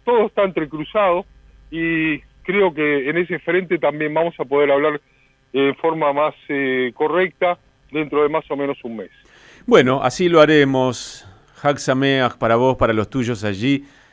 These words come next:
Speaker 2: y por supuesto seguimos en contacto. Gracias, Mati.
Speaker 1: Muchas gracias a ustedes y que tengan un Hag Sameach kasher de, y que todos estén felices y contentos luego de vacunarse.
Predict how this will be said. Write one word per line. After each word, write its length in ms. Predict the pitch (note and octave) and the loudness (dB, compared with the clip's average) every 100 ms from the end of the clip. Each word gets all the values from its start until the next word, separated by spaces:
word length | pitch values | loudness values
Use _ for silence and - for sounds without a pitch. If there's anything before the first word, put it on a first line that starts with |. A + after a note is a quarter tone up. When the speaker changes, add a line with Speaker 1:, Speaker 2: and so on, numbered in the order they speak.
| - | -16
Speaker 2:
y 280 | G2+ G2+ G2 | -8 -6 -8
por 200 | E2 G#2+ | -8 -10
supuesto 400 | - G#2 A#2+ B2 | -10 -8 -8 -8
seguimos 340 | G#2+ G#2 G#2 - | -6 -6 -6 -6
en 60 | |
contacto. 460 | F#2+ F#2+ F#2+ F2 F#2 | -8 -6 -6 -8 -6
Gracias, 320 | G2 A2 A2 | -4 -4 -4
Mati. 340 | F#2+ F#2 F#2 E2 _ _ _ _ _ - - - - - - | -6 -6 -6 -10 _ _ _ _ _ -20 -20 -20 -20 -20 -10
Speaker 1:
Muchas 340 | D3 A3 G3 E3+ | -2 -2 0 0
gracias 300 | F#3+ F#3+ D#3 | 0 0 -2
a 20 | |
ustedes 360 | C#3+ G3 G#3+ - | 0 0 0 -2
y 80 | |
que 100 | D3+ | -4
tengan 260 | D#3 F#3+ F3+ | -2 -2 -2
un 360 | E3 D#3 D3+ B2+ - | -2 -4 -6 -8 -4
Hag 180 | G3 F3+ | -4 -4
Sameach 440 | - D3+ F#3+ G3 F#3 - - _ _ _ _ | -2 -2 0 0 -2 -8 -20 _ _ _ _
kasher 640 | C#3 C3 - G3+ G#3 F#3 | -4 -4 0 2 2 0
de, 380 | C3+ C3+ B2+ G#2+ _ _ _ _ _ _ - | -2 -4 -4 -8 _ _ _ _ _ _ -12
y 100 | B2+ | -6
que 160 | B2+ | -6
todos 280 | B2 F#3 F#3 - | 0 2 2 0
estén 640 | - - E3+ D#3+ C#3+ B2+ - _ - | -6 -4 -2 -2 -6 -10 -16 _ -4
felices 500 | C#3 E3+ G#3+ F#3+ E3+ | -4 -2 -4 -4 -6
y 60 | |
contentos 800 | C#3 D3 C#3 F3 D#3 - F3+ E3+ | -4 -4 0 -2 -4 -12 -4 -2
luego 280 | D3 F3 F3 | 2 2 4
de 80 | D#3 | 4
vacunarse. 600 | C3+ D#3 F#3 D#3+ - | 2 -2 -4 -4 -8